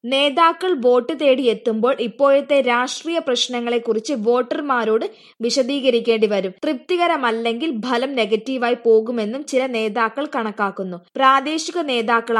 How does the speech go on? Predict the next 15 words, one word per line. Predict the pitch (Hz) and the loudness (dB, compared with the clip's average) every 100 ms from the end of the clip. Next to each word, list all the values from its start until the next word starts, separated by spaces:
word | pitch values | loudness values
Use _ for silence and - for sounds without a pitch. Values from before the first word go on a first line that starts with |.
| 202 208 208 254 294 | 0 0 -2 -2 -2
പ്രാദേശിക | 262 233 247 285 311 320 311 | 0 0 0 -2 -4 -4 -4
വികസന | 254 220 226 247 247 | -2 0 -2 -2 -2
വിഷയങ്ങൾ | 220 233 220 226 | -2 -2 -4 -4
ചൂണ്ടിക്കാട്ടി | 233 240 220 226 233 214 202 415 | -4 -4 0 0 0 -4 -2 -4
വോട്ട് | 214 247 240 262 | 2 2 4 2
തേടിക്കോളും. | 226 208 202 202 196 190 | 2 2 0 0 0 2
അവരോട് | 240 262 302 277 285 - | 2 4 6 6 4 2
ആരും | 226 226 269 - | 2 4 0 -2
അന്താരാഷ്ട്ര | 226 233 247 262 269 277 294 | -2 0 0 2 0 -2 -4
കാര്യങ്ങളൊന്നും | 254 220 214 226 233 214 247 | 2 2 4 2 0 -2 -2
ചോദിക്കില്ല. | 247 208 202 208 190 165 _ _ - | 0 0 -2 -4 -4 -4 _ _ -4
എന്നാൽ | 254 240 247 302 | -2 2 2 2
മുൻനിര | 262 285 320 339 330 | -2 -4 -2 -2 0
നേതാക്കളൊക്കെ | 247 226 247 233 233 214 262 - | 0 0 0 0 0 0 -2 -2
എത്തേണ്ട | 226 - 277 | -2 -2 -2